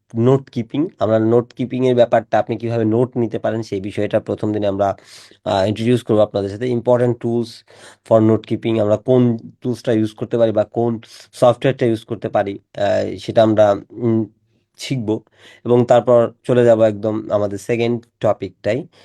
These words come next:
সেটা হচ্ছে নেটওয়ার্কিং রিফ্রেশার ইন্ট্রোডাকশন, আহ, আইপি অ্যাড্রেস, ম্যাক অ্যাড্রেস, ওএসআই মডেল।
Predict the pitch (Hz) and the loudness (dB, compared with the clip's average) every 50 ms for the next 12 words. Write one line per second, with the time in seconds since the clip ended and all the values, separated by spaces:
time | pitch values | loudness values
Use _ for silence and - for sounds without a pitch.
0 | _ _ _ - - 101 123 120 117 117 117 117 123 120 107 117 127 123 110 107 | _ _ _ -6 -2 0 2 4 4 4 4 4 2 2 2 2 0 2 2 0
1 | 104 - 120 113 107 117 110 113 113 107 110 104 110 107 - - - 123 147 185 | -2 -2 -4 -4 -2 -2 -2 -2 -2 -2 -2 -4 -4 -6 -6 -8 -8 -8 -8 -10
2 | - _ _ _ - - _ _ _ _ - 104 98 98 - 104 113 104 - 117 | -12 _ _ _ -20 -20 _ _ _ _ -2 0 0 2 2 2 2 2 2 2
3 | 110 101 113 143 160 - 113 104 101 104 - 120 107 110 123 120 - 120 117 - | 0 0 0 -4 -4 -2 0 2 2 2 0 -2 -4 -4 -6 -6 -6 -10 -10 -4
4 | 120 120 107 110 113 104 101 90 85 82 | -4 -4 -2 0 0 -2 -2 -2 -6 -8